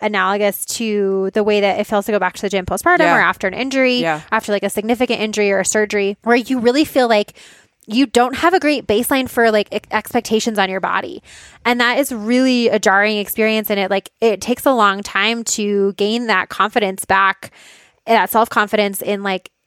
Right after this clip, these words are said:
Speaker 1: thinking, "My body will do what I ask it to do." It's so easy to take that for granted. And then when you lose it, you're like, "Oh my gosh, it never occurred to me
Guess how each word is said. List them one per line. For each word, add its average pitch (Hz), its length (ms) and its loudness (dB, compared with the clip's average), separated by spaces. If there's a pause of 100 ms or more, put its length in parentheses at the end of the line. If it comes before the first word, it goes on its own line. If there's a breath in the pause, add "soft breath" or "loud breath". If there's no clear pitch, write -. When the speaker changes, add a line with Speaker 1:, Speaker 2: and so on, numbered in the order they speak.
(140)
Speaker 1:
thinking, 226 480 -4 (260)
"My 214 220 2
body 220 300 2
will 208 140 0
do 196 180 0
what 185 100 2
I 185 40 -2
ask 190 260 -4
it - 120 -4
to - 100 -12
do." 196 420 -2 (100)
It's 254 220 0
so 247 340 2
easy 254 300 -2
to 214 100 2
take - 280 -8
that 208 160 2
for 214 100 -2
granted. 196 420 -2
And 208 180 -2
then 214 100 0
when 208 120 -4
you 190 160 -6
lose 254 300 4
it, 208 80 2
you're 202 100 2
like, 202 200 2
"Oh 214 100 2
my 214 100 0
gosh, 196 260 0
it 202 140 -4
never 208 280 2
occurred 202 340 -2
to 220 80 -8
me 185 420 -8